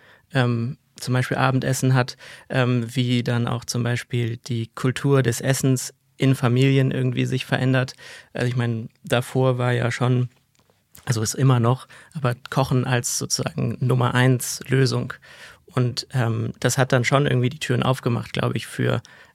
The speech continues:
Alternativen. Und wenn du jetzt guckst, das ist wahrscheinlich dann auch, ähm, mit unterstützend diese, diese, diese Gesamtmarktentwicklung, ähm,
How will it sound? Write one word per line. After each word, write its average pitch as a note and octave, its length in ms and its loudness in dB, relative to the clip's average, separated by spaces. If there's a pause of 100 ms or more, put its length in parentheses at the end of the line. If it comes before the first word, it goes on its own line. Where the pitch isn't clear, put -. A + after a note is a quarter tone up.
(140)
Alternativen. B2+ 680 0
Und - 140 -10
wenn A#2+ 140 0
du A#2+ 60 0
jetzt C3 320 2
guckst, - 460 -2
das B2+ 180 -2
ist B2 120 -4
wahrscheinlich B2+ 360 2
dann B2 140 -2
auch, B2 220 -2 (460)
ähm, A#2+ 320 2
mit C#3 180 6
unterstützend B2+ 800 0 (160)
diese, A#2 400 0
diese, A#2 400 -2
diese B2 300 -6
Gesamtmarktentwicklung, B2 1500 -2 (380)
ähm, A#2+ 640 2